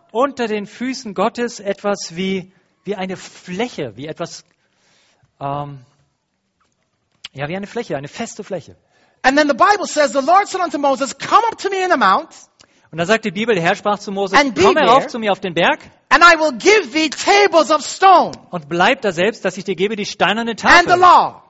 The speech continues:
Speaker 1: Gesetz
Speaker 2: And commandments that I have written."
Speaker 1: und Gebote, die ich geschrieben habe.“
Speaker 2: I have a question for you.
Speaker 1: Eine Frage.
Speaker 2: Out of what stone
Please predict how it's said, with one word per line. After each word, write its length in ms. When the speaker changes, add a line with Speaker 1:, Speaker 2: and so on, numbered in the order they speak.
Speaker 1:
Gesetz 580
Speaker 2:
And 180
commandments 560
that 80
I 220
have 120
written." 340
Speaker 1:
und 200
Gebote, 520
die 40
ich 100
geschrieben 380
habe.“ 500
Speaker 2:
I 60
have 80
a 40
question 380
for 120
you. 140
Speaker 1:
Eine 160
Frage. 420
Speaker 2:
Out 200
of 240
what 240
stone 920